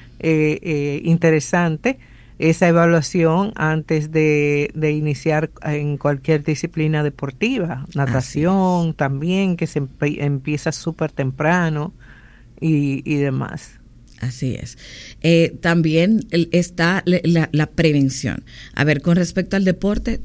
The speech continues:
Speaker 2: todos debemos hacer deporte. El
Speaker 1: Ujú.
Speaker 2: consenso de la Sociedad Europea de Cardiología habla que debe haber ejerci-, eh, actividad cardiovascular de doscientos a trescientos minutos en la semana.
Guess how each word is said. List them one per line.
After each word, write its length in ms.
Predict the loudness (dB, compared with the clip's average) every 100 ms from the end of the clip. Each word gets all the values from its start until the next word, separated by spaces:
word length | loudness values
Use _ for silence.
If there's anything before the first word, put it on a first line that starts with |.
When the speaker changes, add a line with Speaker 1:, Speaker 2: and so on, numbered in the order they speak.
| -10 0
Speaker 2:
todos 500 | 2 2 0 -6 -4
debemos 580 | -2 -2 -2 -2 -4 -8 -12
hacer 460 | -10 -4 -4 -4
deporte. 600 | -8 -14 -12 -12 -14 -20 -20 -20 -18 -14 -2
El 120 | -2
Speaker 1:
Ujú. 80 | 0
Speaker 2:
consenso 800 | -2 0 0 2 0 0 -4 -2
de 380 | -2 0 0 0
la 600 | 0 -2 -2 -4 -4 -8 -12 -18 -20 -10
Sociedad 460 | -2 0 2 2 2
Europea 500 | 0 0 0 2 0
de 100 | 0
Cardiología 760 | -2 -2 -2 -2 -2 -2 -2
habla 340 | -4 -4 -4 -10 -16 -20 -14
que 260 | 0 2 2
debe 320 | 2 2 2
haber 260 | 2 0 -2 -10 -4
ejerci-, 480 | 0 0 -2 -4 0
eh, 100 | 0
actividad 440 | 0 2 2 2
cardiovascular 680 | 0 0 0 0 -2 -2 0
de 140 | -2
doscientos 480 | -2 -4 -4 -2 -2
a 80 | -4
trescientos 460 | -4 -2 -2 0
minutos 560 | 0 2 0 -2 -8 -6
en 120 | -4
la 100 | -4
semana. 520 | -6 -8 -8 -10 -12